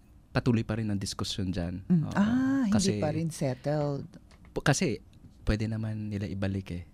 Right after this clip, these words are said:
Speaker 2: Oo,
Speaker 1: Oo, pag
Speaker 2: oo.
Speaker 1: naisip nila na
Speaker 2: Oo.
Speaker 1: Oo.
Speaker 2: Oo. Pero sa ngayon, wala. Ngayon, nga-, sa
Speaker 1: Mm-mm.
Speaker 2: ngayon, wala silang decriminalize
Speaker 1: Mm-mm.
Speaker 2: ng libel
Speaker 1: Yes.
Speaker 2: sa kanila.
Speaker 1: Oo. But in
Speaker 2: Oo.
Speaker 1: other countries, uh, criminal pa rin
Speaker 2: Crim-,
Speaker 1: siya eh.
Speaker 2: oo. So, hindi pare-pareho, no?
Speaker 1: Oo. Because,
Speaker 2: Ku-,
Speaker 1: uh,
Speaker 2: mm-mm.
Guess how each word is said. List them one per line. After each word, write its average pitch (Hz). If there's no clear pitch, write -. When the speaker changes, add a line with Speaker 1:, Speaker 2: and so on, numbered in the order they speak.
Speaker 2:
Oo, 143
Speaker 1:
Oo, -
pag -
Speaker 2:
oo. -
Speaker 1:
naisip 98
nila 98
na 90
Speaker 2:
Oo. -
Speaker 1:
Oo. 80
Speaker 2:
Oo. -
Pero 254
sa 277
ngayon, 208
wala. 131
Ngayon, 151
nga-, 151
sa -
Speaker 1:
Mm-mm. 175
Speaker 2:
ngayon, 160
wala 131
silang 120
decriminalize 147
Speaker 1:
Mm-mm. 120
Speaker 2:
ng -
libel 110
Speaker 1:
Yes. 101
Speaker 2:
sa -
kanila. 110
Speaker 1:
Oo. 110
But 143
in 165
Speaker 2:
Oo. 170
Speaker 1:
other 208
countries, -
uh, 117
criminal 120
pa 98
rin 98
Speaker 2:
Crim-, 170
Speaker 1:
siya 98
eh. -
Speaker 2:
oo. 151
So, -
hindi 247
pare-pareho, 185
no? 147
Speaker 1:
Oo. 95
Because, -
Speaker 2:
Ku-, 104
Speaker 1:
uh, 185
Speaker 2:
mm-mm. 131